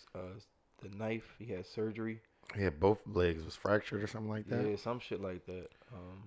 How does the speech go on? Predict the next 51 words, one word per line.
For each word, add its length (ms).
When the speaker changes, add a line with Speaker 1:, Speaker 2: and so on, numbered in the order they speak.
Speaker 2:
They 100
needed 300
the 80
jaws 360
of 80
life 320
to 100
free 280
him 100
from 280
the, 140
uh, 300
vehicle. 640
He 60
was, 160
uh, 100
in 160
the 60
Speaker 1:
Damn. 20
Speaker 2:
car 260
alone. 460
Speaker 1:
Open 260
fractures 480
affecting 480
both 240
the 160
upper 240
and 240
lower 180
portions 480
of 100
the 80
tibia 480
and 140
fibula 480
bone, 300
f-, 160
uh, 160
fibula 420
bones 380
were 100
stabilized 720
by, 240
excuse 320
me, 160
inserting 440
a 40
rod 540
into 220
the 100
tibia. 460